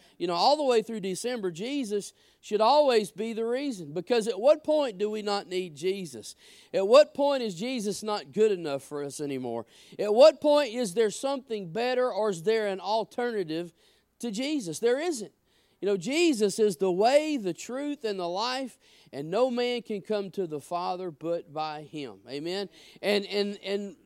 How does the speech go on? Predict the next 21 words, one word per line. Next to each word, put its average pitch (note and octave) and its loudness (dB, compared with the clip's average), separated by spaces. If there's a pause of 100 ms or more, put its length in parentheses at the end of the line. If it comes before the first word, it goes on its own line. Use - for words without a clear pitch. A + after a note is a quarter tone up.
(100)
that's G3 -2
the D#3+ -8
goal, F3 2
right? D3+ -4
To D#3+ -12
get D3+ -8
to E3 -6
the C3+ -8
Father, B2 -10 (460)
to D#3+ -6
have F3 -2
relationship. D#3+ -4
And D3 -10
so F#3 0
today, G3 0 (440)
you E3+ 2
know, F3+ 4
I G3+ 6
just A3+ -4
want A3+ 2
to, G3 -4